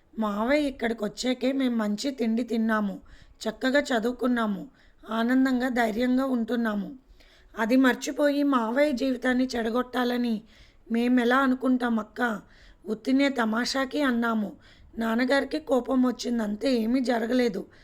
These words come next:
మావయ్య ఎప్పుడు నీకే సొంతం" అంటూ జాహ్నవి చేయి పట్టుకుని జాహ్నవి ముఖంలోకి చూస్తూ నవ్వుతూ చెప్పింది లత.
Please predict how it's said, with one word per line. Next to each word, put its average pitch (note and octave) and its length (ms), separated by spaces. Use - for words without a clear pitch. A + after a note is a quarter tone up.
మావయ్య A3+ 460
ఎప్పుడు C4+ 200
నీకే C4+ 360
సొంతం" A#3+ 460
అంటూ A#3+ 280
జాహ్నవి A#3 520
చేయి C4 240
పట్టుకుని B3 600
జాహ్నవి B3+ 540
ముఖంలోకి B3 640
చూస్తూ A#3+ 380
నవ్వుతూ B3+ 380
చెప్పింది A#3 480
లత. A#3 260